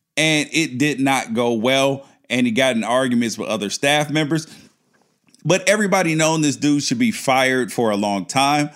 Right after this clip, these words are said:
I think the death of Bob McNair, the owner, that it, um, contributed to him getting a longer leash, 'cause this dude has done nothing right. He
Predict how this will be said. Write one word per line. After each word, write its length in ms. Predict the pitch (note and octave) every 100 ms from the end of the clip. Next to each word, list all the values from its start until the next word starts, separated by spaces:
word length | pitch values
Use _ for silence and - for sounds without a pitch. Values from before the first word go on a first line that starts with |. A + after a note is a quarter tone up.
| - _ -
I 100 | A#2+
think 260 | A#2+ B2 G#2
the 60 |
death 400 | F2 A#2 B2 B2
of 140 | G#2 F2+
Bob 240 | G#2+ F#2
McNair, 720 | F#2+ E2+ G#2 B2+ D3 D#3+ -
the 380 | G2+ A#2 A2 -
owner, 540 | A#2 C#3 D3+ F#3+ G3 - _ _ -
that 400 | B2 B2+ A2+ -
it, 340 | C#3 C#3+ - B2
um, 760 | A#2+ A2+ G2 F#2 E2+ D#2+ - - _ -
contributed 680 | C3+ A2+ - D3+ C#3+ C3+ C3+
to 100 | B2
him 300 | G#2+ C3 A2+
getting 280 | A2+ B2 A#2
a 60 | G2+
longer 420 | G#2+ C3 A#2+ G#2
leash, 360 | A2+ D#3 G3 - - -
'cause 120 | - D#3+
this 180 | C4
dude 220 | A3 F#3 D#3+
has 100 | A#2+
done 240 | D3 A#2+
nothing 300 | B2 A#2 F2+
right. 220 | G#2 C2+ -
He 400 | G2 D3 F#3+ -